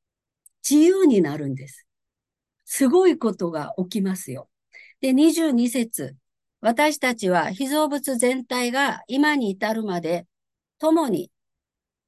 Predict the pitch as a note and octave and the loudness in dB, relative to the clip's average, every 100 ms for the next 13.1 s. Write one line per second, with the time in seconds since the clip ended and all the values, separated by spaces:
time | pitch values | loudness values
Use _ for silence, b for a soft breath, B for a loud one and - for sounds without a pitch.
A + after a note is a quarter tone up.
0 | - A#3 C#4 D4+ D4 A#3 A3+ A3+ E4 D4+ | -6 0 0 0 -4 -8 -8 -2 0 0
1 | G#3 C#3+ - - G3 E3+ D#4 B4 B4 C4 | 0 -4 -8 -6 -4 -2 -2 -2 -2 -2
2 | F#3 D3+ F#3+ F#3+ G3+ F3 D3 C#3+ C3+ - | -2 -2 -2 -2 -6 -6 -8 -12 -14 -4
3 | - E4 D#4+ G#3+ D#3 - G3 B3+ D4+ D4+ | 2 4 4 2 -2 -4 0 0 0 -4
4 | D4 C#4+ C#4 D4 A3+ D3+ C#3 - - C4+ | -2 -2 0 0 0 -2 -6 -10 0 4
5 | E4 E4+ E4+ D#4+ C#4+ C#4 - C#4 C4+ C4 | 6 6 4 0 -6 -6 -8 -8 -8 -10
6 | - C#4 B3+ A3+ A3+ G3 D4+ E4 - _ | -10 -10 -10 -10 -12 -10 -10 -8 -12 _
7 | C4 F3+ C3+ C#3 - _ _ _ _ _ | -6 -6 -8 -14 -18 _ _ _ _ _
8 | _ _ _ _ _ _ _ _ _ _ | _ _ _ _ _ _ _ _ _ _
9 | _ _ _ _ _ _ _ _ _ _ | _ _ _ _ _ _ _ _ _ _
10 | _ _ _ C#4 D4 D4 D4 G#3+ - _ | _ _ _ -8 -6 -4 -4 -6 -8 _
11 | F#3 E3 C#3 - D#4 E4+ E4+ E4 D#4+ B3+ | -6 -4 -6 -2 0 0 0 -4 -4 -4
12 | G3+ C3 - F#3 D4 D4 C#4+ - E3+ C3 | -4 -4 -8 -8 -6 -4 -4 -4 -4 -4